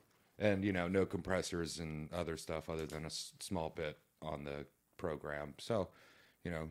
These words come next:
doing it as simple as possible. It's the, the, the kiss method, the keep it, keep it simple, stupid. Or keep it short and simple if you're,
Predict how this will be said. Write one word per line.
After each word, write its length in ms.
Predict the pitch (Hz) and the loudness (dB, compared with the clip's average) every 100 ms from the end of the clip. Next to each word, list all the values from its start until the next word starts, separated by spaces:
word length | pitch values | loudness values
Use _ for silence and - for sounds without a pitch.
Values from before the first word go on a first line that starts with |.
| 80 | 4
doing 180 | 110 95 | 6 6
it 60 | |
as 100 | 92 | 4
simple 300 | - 90 90 | 4 4 4
as 100 | 85 | 0
possible. 640 | - 85 85 - 85 85 82 | 2 2 2 0 0 0 -2
It's 220 | 80 - - | -12 -12 -8
the, 260 | 80 80 - _ _ _ _ _ | -4 -4 -6 _ _ _ _ _
the, 260 | 95 90 90 87 | -4 -4 -4 -6
the 80 | 98 | -6
kiss 320 | - 101 - | 0 0 2
method, 380 | 92 87 92 78 | 0 0 -2 -4
the 60 | |
keep 240 | - 101 - | -2 -2 -2
it, 120 | - - - - - - - | -4 -8 -18 -20 -18 -20 -18
keep 220 | - 101 95 | -4 -4 -2
it 80 | |
simple, 280 | - 98 98 | -2 -2 -2
stupid. 480 | - 101 95 95 92 - _ _ _ _ _ _ _ _ _ _ _ _ _ - | -2 -2 0 -2 -4 -14 _ _ _ _ _ _ _ _ _ _ _ _ _ -10
Or 240 | 80 82 82 _ | -4 -4 -6 _
keep 200 | - 139 | -4 2
it 100 | 135 | 2
short 300 | - 127 127 | 4 4 4
and 100 | 113 | 0
simple 580 | - 123 135 107 87 85 | -2 0 2 4 4 2
if 220 | 85 - 85 | -2 -6 -4
you're, 240 | 82 82 | -2 -4